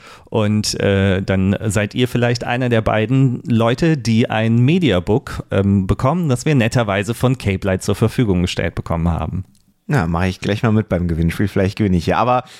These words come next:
Speaker 2: man muss halt auch sagen, mh, der Film hatte sehr viel Blut und auch unser letzter Film beschäftigt sich ja mit Blut. Oh, guck dir diese Überleitung an, ey, wie geboren. Naja, auf jeden Fall,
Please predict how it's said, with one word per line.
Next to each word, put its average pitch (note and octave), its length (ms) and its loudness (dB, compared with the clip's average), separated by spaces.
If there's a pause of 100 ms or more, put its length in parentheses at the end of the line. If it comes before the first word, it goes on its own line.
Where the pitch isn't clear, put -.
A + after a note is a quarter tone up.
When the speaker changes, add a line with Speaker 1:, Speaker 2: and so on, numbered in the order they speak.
(180)
Speaker 2:
man G#2+ 100 -6
muss D3+ 140 0
halt D#3 120 0
auch C#3+ 100 -2
sagen, C#3+ 600 -2 (100)
mh, A#2 300 0
der A2+ 120 2
Film D#3 200 2
hatte C3+ 100 0
sehr B2 140 0
viel B2 140 -2
Blut B2+ 480 0 (560)
und B2+ 480 -2
auch C3 280 0
unser C3+ 260 -2
letzter E3+ 320 0
Film F#2+ 440 -2
beschäftigt F#2 580 -4
sich F2+ 180 -2
ja F2+ 140 0
mit F2+ 180 0
Blut. G#2 440 0
Oh, F#2+ 200 -6
guck G#2 180 -4
dir G2 120 0
diese G#2 160 2
Überleitung G2 520 2
an, F#2+ 140 0
ey, G2+ 220 0
wie C3 120 2
geboren. B2 680 0 (260)
Naja, D3 240 2
auf C3+ 160 -4
jeden E3+ 160 0
Fall, D#3+ 200 -4